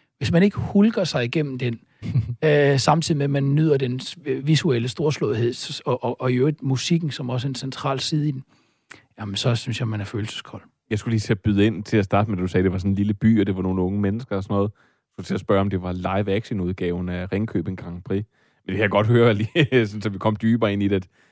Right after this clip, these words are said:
Speaker 3: at det er det ikke helt. Hvad var det, du sagde, den hedder?
Speaker 1: Jamen, øh, jeg tror, den hedder Rotebank på norsk. Jeg kan ikke norsk, men altså, hvad hedder det? Den hedder vist Benzin i blodet på dansk. Og, øh,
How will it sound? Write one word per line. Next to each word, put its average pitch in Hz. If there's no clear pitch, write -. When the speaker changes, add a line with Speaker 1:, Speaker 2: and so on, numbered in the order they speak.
Speaker 3:
at 98
det 110
er 101
det 104
ikke 104
helt. 104
Hvad 120
var 127
det, -
du 131
sagde, 135
den 139
hedder? 135
Speaker 1:
Jamen, 156
øh, 147
jeg 151
tror, 226
den 208
hedder 175
Rotebank 135
på -
norsk. 123
Jeg 113
kan 113
ikke 87
norsk, 78
men 104
altså, 107
hvad 127
hedder 123
det? 113
Den 120
hedder 135
vist 127
Benzin 143
i 131
blodet 135
på 131
dansk. 120
Og, 117
øh, 110